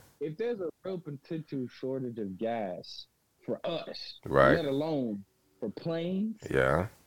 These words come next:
Speaker 1: and they think travel is bad now,
Speaker 2: Mm-hmm.
Speaker 1: it's bad now because of the people, not the instruments of the travel.
Speaker 2: Okay.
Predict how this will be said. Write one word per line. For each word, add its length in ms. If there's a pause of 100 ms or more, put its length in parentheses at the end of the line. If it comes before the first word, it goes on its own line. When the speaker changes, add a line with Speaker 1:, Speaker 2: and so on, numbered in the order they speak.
(100)
Speaker 1:
and 160
they 180
think 380
travel 760 (200)
is 200
bad 420
now, 680
Speaker 2:
Mm-hmm. 300
Speaker 1:
it's 160
bad 380
now 380
because 480
of 200
the 240
people, 540 (760)
not 480
the 220
instruments 840 (100)
of 360
the 140
travel. 720 (420)
Speaker 2:
Okay. 380